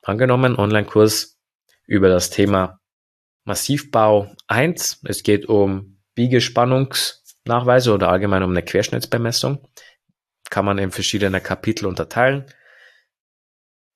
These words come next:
Biegenachweis, Querkraft, Torsion, ja,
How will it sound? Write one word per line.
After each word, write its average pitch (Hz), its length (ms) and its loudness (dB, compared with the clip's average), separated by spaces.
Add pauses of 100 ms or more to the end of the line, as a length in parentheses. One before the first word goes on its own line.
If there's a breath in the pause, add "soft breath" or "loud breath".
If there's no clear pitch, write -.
(140)
Biegenachweis, 92 1000 0 (240)
Querkraft, - 800 -4 (320)
Torsion, 123 760 0 (380)
ja, 104 340 -2